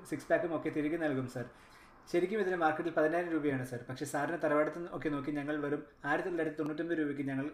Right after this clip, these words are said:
ഇത് നൽകും, സാർ. ജിംറുട്ടാൻ ഉപയോഗിക്കുന്നതിലൂടെ സാറിനെ ഉത്സവത്തിലൊക്കെ പെണ്ണുങ്ങൾ കൊതിയോടെ നോക്കും, സാർ. ആരോഗ്യത്തിനും സൗന്ദര്യത്തിനും ഒക്കെ നമ്മൾ വിലയിടുന്നത് ശരിയാണോ, സാർ?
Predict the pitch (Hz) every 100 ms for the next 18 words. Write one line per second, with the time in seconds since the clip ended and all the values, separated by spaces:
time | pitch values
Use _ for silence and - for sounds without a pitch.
0 | 156 147 131 127 123 113 - - - 156
1 | 160 160 180 160 156 156 160 156 147 147
2 | 135 139 151 151 - - - 147 147 165
3 | 170 147 143 139 143 156 151 143 151 156
4 | 139 117 127 123 123 123 135 156 165 175
5 | 170 151 151 151 151 165 147 147 139 147
6 | 147 151 147 151 143 151 143 123 123